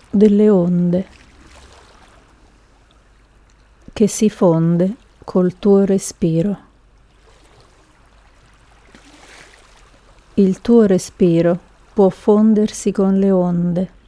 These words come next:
sempre di più, inspirando ed espirando lentamente e tranquillamente.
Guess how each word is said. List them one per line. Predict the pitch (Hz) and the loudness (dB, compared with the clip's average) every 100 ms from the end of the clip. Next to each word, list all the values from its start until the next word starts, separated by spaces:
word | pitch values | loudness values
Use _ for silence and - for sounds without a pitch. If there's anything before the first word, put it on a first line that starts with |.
| _ _ _ - - - - | _ _ _ -20 -20 -20 -20
sempre | - 220 226 233 233 220 | -8 0 2 2 0 -2
di | 208 | -2
più, | - - 175 170 147 _ _ - - - - - - - - - - - - | -6 -4 -2 -2 -6 _ _ -20 -20 -20 -20 -20 -20 -20 -20 -20 -20 -12 0
inspirando | 190 196 202 - - 180 180 175 170 170 165 175 - _ _ _ _ _ | 4 4 4 0 -2 0 0 0 0 -2 -2 -6 -8 _ _ _ _ _
ed | - 180 170 | -4 -2 0
espirando | 190 196 - 208 196 175 165 165 170 180 185 - _ _ _ _ - | 0 -2 -6 -2 0 0 -2 -4 -4 -4 -8 -12 _ _ _ _ -6
lentamente | 185 185 220 226 226 233 190 170 190 196 - 208 - - - - - - - - - - | -2 0 0 0 0 0 2 0 -2 -4 -4 -8 -8 -20 -20 -20 -20 -20 -20 -20 -20 -4
e | 202 | -2
tranquillamente. | - 214 202 - 208 202 196 185 185 190 185 - 190 | 0 0 2 2 0 0 0 0 -2 -4 -6 -8 -14